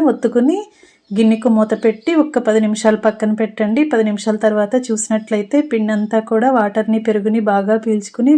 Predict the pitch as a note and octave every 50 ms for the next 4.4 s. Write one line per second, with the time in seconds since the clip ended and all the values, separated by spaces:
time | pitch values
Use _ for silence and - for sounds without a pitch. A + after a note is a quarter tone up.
0 | D4 A3+ G#3 G3+ G3+ G#3+ A3 G#3+ G3+ G#3+ G3+ G3 - G#3+ G#3+ A3 G#3+ G#3 G#3 -
1 | - - A3 G#3+ A3+ B3+ E4+ F4+ F#4 - _ _ _ _ _ _ _ _ _ _
2 | _ _ _ - G#3 - A3+ A#3 D4 D4+ D4+ C4+ A3 G#3+ A3 G3+ A3 A3 A3 A3+
3 | G#3+ A3 - - A3 A3 A3 - - A3 G#3+ A3+ A3+ A3+ G#3+ A3 G#3+ G#3+ G#3+ G#3+
4 | G#3+ G#3+ - A3 G#3+ G#3+ G#3+